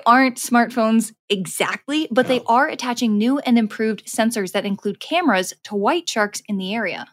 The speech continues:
Speaker 2: Cameras on sharks. It's both awesome and, like, a little terrifying. Like, why are they doing that? <laughs>
Speaker 1: So Cape Cod is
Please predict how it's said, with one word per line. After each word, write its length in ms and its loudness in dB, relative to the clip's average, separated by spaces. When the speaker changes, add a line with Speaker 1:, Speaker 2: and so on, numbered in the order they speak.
Speaker 2:
Cameras 680 -2
on 180 2
sharks. 420 0
It's 120 -10
both 260 0
awesome 560 0
and, 340 2
like, 160 4
a 60 0
little 240 -4
terrifying. 640 -2
Like, 140 -2
why 540 6
are 120 4
they 140 -2
doing 320 -8
that? 240 -14
<laughs> 60 -12
Speaker 1:
So 360 4
Cape 240 -2
Cod 260 4
is 320 0